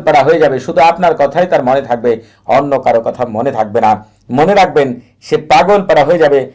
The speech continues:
আপনাকে বিয়ে করার জন্য, আপনাকে কাছে পাওয়ার জন্য অধীর আগ্রহ নিয়ে এমনভাবে পাগলের ন্যায় আপনার কাছে ছুটে আসবে, আপনি কল্পনাও করতে পারবেন না। যে মানুষটি আপনাকে দেখতে পারতো না, আপনার নাম শুনতে পারতো না, আপনার কথা শুনতে পারতো না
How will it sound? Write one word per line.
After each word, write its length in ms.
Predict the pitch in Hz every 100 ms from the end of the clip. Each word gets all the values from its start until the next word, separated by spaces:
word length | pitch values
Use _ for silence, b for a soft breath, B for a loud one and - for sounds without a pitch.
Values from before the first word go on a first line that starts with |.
| b
আপনাকে 360 | - 123 139 117
বিয়ে 240 | 101 120 156
করার 260 | 135 123
জন্য, 180 | 104 117
আপনাকে 300 | 110 113 113 117
কাছে 300 | - - 151
পাওয়ার 280 | 123 117 104
জন্য 200 | 135 113 104 104 b _
অধীর 360 | 123 139 143 131
আগ্রহ 300 | 117 123 131
নিয়ে 180 | 123 120 117
এমনভাবে 500 | 143 180 165 135 131
পাগলের 400 | 104 117 127 127 117
ন্যায় 140 | 113
আপনার 180 | 113 113
কাছে 140 | 113 123
ছুটে 240 | - 165
আসবে, 320 | 156 - 123 113 110 b b
আপনি 180 | 151 196
কল্পনাও 520 | 190 175 190 220 247 233
করতে 260 | 190 175
পারবেন 300 | 151 147 147
না। 100 | 139
যে 140 | 127 151
মানুষটি 440 | 139 175 185 147 123 123 _ _ -
আপনাকে 380 | 139 151 147 143
দেখতে 320 | 147 165 170
পারতো 280 | 160 127 110
না, 120 | 151 165 170 b b
আপনার 300 | 127 127 143
নাম 260 | 117 170 165
শুনতে 320 | - 147 123
পারতো 280 | 123 123 -
না, 100 | 131 113 B B -
আপনার 280 | 131 151 147 190
কথা 200 | 196 208
শুনতে 280 | 208 165 147
পারতো 280 | 135 139 143
না 120 | 139